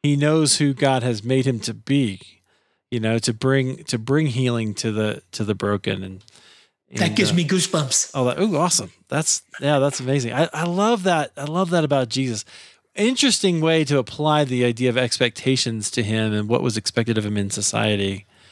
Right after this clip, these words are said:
Speaker 1: Um, I'm gonna be thinking about that for a long time, Art.
Speaker 2: Well, that's, th-, there's a purpose in having me on the show. And, you
Speaker 1: Yeah.
Speaker 2: know, I think God really encourages us to, to really think through these things, because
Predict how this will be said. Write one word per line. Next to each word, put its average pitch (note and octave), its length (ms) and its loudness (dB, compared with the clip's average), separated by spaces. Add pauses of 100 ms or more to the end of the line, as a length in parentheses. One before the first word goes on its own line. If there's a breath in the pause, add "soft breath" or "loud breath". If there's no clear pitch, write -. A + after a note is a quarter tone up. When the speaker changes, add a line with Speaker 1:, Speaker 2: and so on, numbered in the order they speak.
(540 soft breath)
Speaker 1:
Um, A2 280 2
I'm D3+ 120 2
gonna G#3+ 100 4
be F3+ 80 4
thinking E3 160 2
about C#3 160 2
that B2+ 140 0
for - 80 -2
a A2+ 60 2
long A#2+ 200 0
time, B2 240 0
Art. G2 220 -6 (800)
Speaker 2:
Well, D3+ 420 -2 (140)
that's, - 420 0 (600 loud breath)
th-, G#3+ 120 2
there's F#3+ 220 2
a F#3+ 60 2
purpose A3 400 2
in F#3+ 280 2 (140)
having F3 400 0
me F3 140 2
on F3 180 4
the E3 60 4
show. G3 380 2
And, D#3 200 0 (100)
you D4+ 140 -20
Speaker 1:
Yeah. E3 160 2
Speaker 2:
know, E3+ 80 2
I E3+ 80 0
think F3+ 240 0
God F3 440 0 (380 loud breath)
really F#3 320 2
encourages F3 680 0
us D#3+ 260 2
to, D#3+ 280 -4
to E3+ 140 -2
really F3 280 4
think F#3+ 360 -2
through G3 160 4
these F#3+ 240 2
things, D3+ 360 0 (360 loud breath)
because E3 420 0